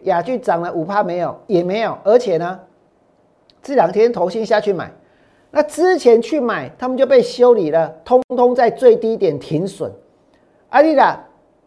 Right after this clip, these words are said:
对价的投信叠借收窄被股票，是不是到最后也是一样，要在最低点去做停损，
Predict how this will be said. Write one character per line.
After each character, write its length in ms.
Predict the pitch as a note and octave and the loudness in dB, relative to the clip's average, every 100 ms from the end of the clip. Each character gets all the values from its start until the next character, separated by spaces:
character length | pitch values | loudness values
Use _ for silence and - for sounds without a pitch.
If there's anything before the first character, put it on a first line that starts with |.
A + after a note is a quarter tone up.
| _ _ | _ _
对 220 | - D4 B3 | 6 6 6
价 200 | C4 A3+ | 4 4
的 60 | |
投 200 | A3 G#3 | 2 0
信 280 | G3+ B3+ F#3 - | 0 -2 -4 -2
叠 220 | E3+ G#3+ | 2 4
借 220 | - A3+ | 4 2
收 180 | A3 A3+ | 4 0
窄 140 | G3 | 2
被 180 | F#3+ A3 | 2 0
股 160 | G#3+ G#3+ | 4 2
票， 260 | G3 D#3 - _ | 2 -6 -8 _
是 160 | _ C4 | _ -10
不 40 | |
是 140 | C4 C4+ | -6 -4
到 240 | C4 B3+ | 2 2
最 220 | A#3+ B3 | 4 4
后 80 | A#3 | 4
也 160 | E3 D3+ | 2 -2
是 180 | F#3 G3+ | -2 -2
一 60 | |
样， 220 | G3 F#3+ - | 0 -2 -4
要 80 | A3 | -4
在 140 | A#3 | -4
最 180 | A#3 A3 | 0 -2
低 140 | A3 | -2
点 160 | F#3+ D#3 | -4 -6
去 100 | G3 | -6
做 160 | G3+ G3+ | -2 -4
停 240 | - D#3 | -4 -10
损， 220 | E3 C3+ | -6 -8